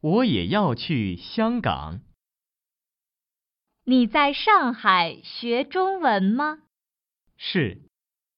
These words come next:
Speaker 1: 我在这儿学中文。
Speaker 2: 中文难不难学？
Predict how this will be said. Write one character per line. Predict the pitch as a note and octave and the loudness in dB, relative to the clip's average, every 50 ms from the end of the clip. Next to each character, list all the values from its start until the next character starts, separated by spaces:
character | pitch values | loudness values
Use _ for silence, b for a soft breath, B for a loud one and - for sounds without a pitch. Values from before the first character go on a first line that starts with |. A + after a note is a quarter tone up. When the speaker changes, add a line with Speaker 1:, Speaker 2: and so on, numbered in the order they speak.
| _ _ _ _ _ | _ _ _ _ _
Speaker 1:
我 | - C#3+ D3 D3+ | -2 0 0 0
在 | D3+ A3+ A3+ G3 | 2 2 2 2
这 | D3 - F#3+ | 2 2 4
儿 | E3 C#3+ A#2+ G#2+ - - | 4 4 4 2 -2 -6
学 | - - - A#2+ C3 - | -12 -6 -4 -2 -2 -2
中 | - - G3 G3 G3 F#3+ | 0 0 0 0 0 0
文。 | - F#2 E2 E2+ F#2 A2+ - - - _ _ _ _ _ _ _ _ _ _ _ _ _ _ _ _ _ _ _ _ _ _ _ _ _ _ _ | -2 -2 -2 -2 -2 -4 -4 -6 -12 _ _ _ _ _ _ _ _ _ _ _ _ _ _ _ _ _ _ _ _ _ _ _ _ _ _ _
Speaker 2:
中 | - F#4+ F#4+ G4 G4 F4+ | -2 0 0 0 0 0
文 | D4+ B3+ A3+ A3 A#3 C4 D4 D#4+ - - _ _ | 0 2 2 2 0 0 -2 -6 -8 -12 _ _
难 | - A#3 A3 G#3 G#3 B3+ E4 | 0 0 0 2 0 -2 -4
不 | F#4+ G#4+ F#4 D4 A#3 | -4 -2 0 2 2
难 | G#3+ F#3+ F#3 F#3 G#3+ D4 | 2 2 0 0 -2 -4
学？ | - - - G#3 F#3 F3 F3 F#3 G#3 C4 | -6 -10 -10 -8 -6 -4 -4 -4 -6 -8